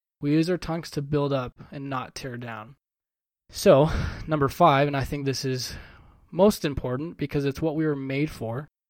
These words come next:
Point number five, we use our tongues to proclaim his glory.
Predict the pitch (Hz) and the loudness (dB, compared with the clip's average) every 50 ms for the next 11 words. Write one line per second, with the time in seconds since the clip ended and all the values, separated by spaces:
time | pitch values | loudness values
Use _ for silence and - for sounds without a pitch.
0 | _ _ _ _ _ _ - - 165 175 170 165 156 151 - - 147 143 147 147 | _ _ _ _ _ _ -4 -2 -2 0 2 2 0 0 0 0 0 2 2 2
1 | 147 147 143 147 156 160 175 175 156 - - 151 151 151 143 - - - 139 - | 2 2 2 2 2 2 2 2 2 2 0 0 0 -2 -4 -8 -8 -8 -6 -4
2 | - 143 - - - 151 147 151 160 175 180 151 - - 156 151 147 147 139 - | -4 -4 -4 -4 -2 -2 0 0 0 0 -2 -4 -4 0 2 2 2 0 -2 -4
3 | 147 135 127 120 117 110 110 117 139 | -4 -4 -2 -4 -6 -6 -8 -12 -16